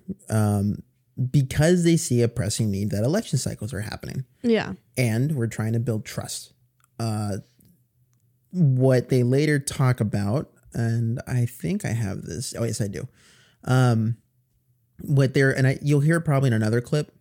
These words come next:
Speaker 1: but, um, what they're trying to enable is this Digital Service Act by the E U.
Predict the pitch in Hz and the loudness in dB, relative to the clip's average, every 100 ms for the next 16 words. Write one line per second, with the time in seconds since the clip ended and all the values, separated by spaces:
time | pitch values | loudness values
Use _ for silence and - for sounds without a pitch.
0 | - 123 117 113 - _ - 117 107 104 | -6 0 2 2 0 _ -6 -2 0 0
1 | 101 101 101 65 113 - 117 127 120 120 | 0 0 -2 -4 -8 -10 -4 0 2 2
2 | 113 107 92 - - 127 139 135 123 120 | 2 0 -6 -18 -4 0 2 4 4 2
3 | 120 117 113 113 107 - 135 123 120 - | 2 2 2 0 -2 2 2 4 2 2
4 | 113 107 110 80 80 - 107 104 76 - | 0 0 -2 -4 -8 -4 -4 -4 -8 -8
5 | 65 64 | -8 -10